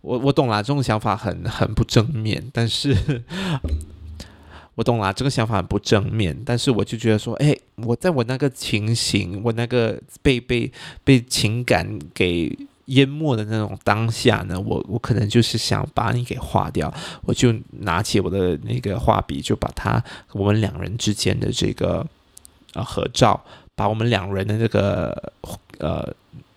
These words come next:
我们两人的这个，<laughs> 把我们两人的样子给划掉啦。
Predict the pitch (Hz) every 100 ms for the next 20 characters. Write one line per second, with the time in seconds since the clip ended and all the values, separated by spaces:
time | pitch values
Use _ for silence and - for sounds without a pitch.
0 | _ _ _ _ - - 123 120 107 113
1 | 110 113 117 117 - - - - - -
2 | _ - 143 147 147 120 113 113 127 143
3 | 110 - 101 107 113 104 - 95 69 67